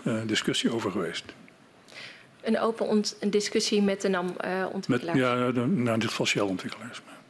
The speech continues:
Speaker 1: ja.
Speaker 2: Ehm, volgens Hans de Waal maakt T N O niet gebruik van de laatste kennis over bodemdaling en dan vooral de mate van kruip. Klopt het dat T N O kruip, eh,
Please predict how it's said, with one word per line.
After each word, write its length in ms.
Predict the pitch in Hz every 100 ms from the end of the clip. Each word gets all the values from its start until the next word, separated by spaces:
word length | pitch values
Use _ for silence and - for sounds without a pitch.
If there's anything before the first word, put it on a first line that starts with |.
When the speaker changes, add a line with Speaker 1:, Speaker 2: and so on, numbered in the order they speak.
| -
Speaker 1:
ja. 120 | 240 220 - - - - - - - - - - - - - - - -
Speaker 2:
Ehm, 480 | - 202 202 208 220
volgens 240 | 247 220
Hans 260 | 202 233 233
de 80 | 208
Waal 300 | 214 254 247
maakt 400 | 208 208 - -
T 40 |
N 240 | 226 226
O 280 | 220 226 220 220
niet 320 | 220 262 -
gebruik 420 | 226 226 214 208
van 220 | - 208
de 300 | 202 196 196
laatste 420 | 196 196 208 - 202
kennis 440 | 214 202 190 -
over 280 | 190 202 175
bodemdaling 840 | 202 220 208 170 165 170 170 196
en 60 | 196
dan 180 | 190 190
vooral 280 | 185 185
de 80 | 190
mate 380 | 185 175 180 196
van 340 | - 170 175 - -
kruip. 500 | - 202 185 160 - - - - - - - - - - -
Klopt 320 | - 262 -
het 260 | 202 202 -
dat 260 | 202 196 196
T 40 |
N 260 | 208 202 196
O 280 | 185 185 185
kruip, 500 | - 214 196 247 - - - - -
eh, 100 | 214